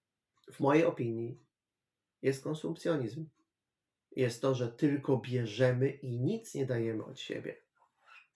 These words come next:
Że stajemy się takimi Scrooge'ami. To tyle w tym materiale. Ja będę chciał więcej takich materiałów prelekcyjnych zrobić. Mam w planach na przyszły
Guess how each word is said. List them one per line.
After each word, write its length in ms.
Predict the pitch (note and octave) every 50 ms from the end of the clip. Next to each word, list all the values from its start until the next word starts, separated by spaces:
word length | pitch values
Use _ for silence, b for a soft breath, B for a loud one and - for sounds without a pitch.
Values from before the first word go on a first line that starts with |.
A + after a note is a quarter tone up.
| _ _ _ _ _ _ _ _ _ _ _ _ _ _ _ _ _ -
Że 140 | - A#2+ A2+
stajemy 440 | - - - A#2 B2 C3+ D3 C#3 C3+
się 120 | - -
takimi 320 | - - - - A#2 G#2+
Scrooge'ami. 580 | G#2 - - - - - - - - - - - - _ _ _ _ _ _ _ _ _ _ _ _ _ _ b b b b b b b b b b b b b b b b b b b _ _
To 120 | - A#3
tyle 260 | A#3 C#4+ C4 B3 A#3 A#3
w 40 |
tym 120 | - G#3+ F#3+
materiale. 680 | G3+ - - D3 B2+ C3 C#3 C#3+ D3 C#3+ C#3 C3+ C3+ - - _ _ b b b b b b b b b b _ _ -
Ja 220 | - F#3+ A3+ A#3 A3
będę 460 | G#3+ G3+ F#3+ F#3 F3 E3 D#3 D#3+ D#3 - _
chciał 360 | _ - - - E3+ D#3 D3+
więcej 340 | C3+ F3 E3 D#3 - C#3+ C3
takich 460 | C3 B2+ B2+ - - B2 - - - - - -
materiałów 580 | - B2+ B2 C#3+ B2+ B2+ B2+ B2+ B2 B2+ B2 -
prelekcyjnych 840 | - C3 B2+ B2 A#2 - - - C3 B2 A#2+ A#2 A#2+ - - _ _ _ _ _ _ _ _ _ _ _ _ _ _ _ _ _ _ _ _ -
zrobić. 560 | - - A2+ C3+ C#3+ D3 - C3+ C3 B2+ -
Mam 180 | C#3+ C#3+ D3 C#3
w 60 | C#3+
planach 420 | - D3+ C#3+ C3+ C3 B2 B2 - -
na 100 | B2+ B2
przyszły 600 | - - - C3+ C3 - - B2+ A#2+ A2 A#2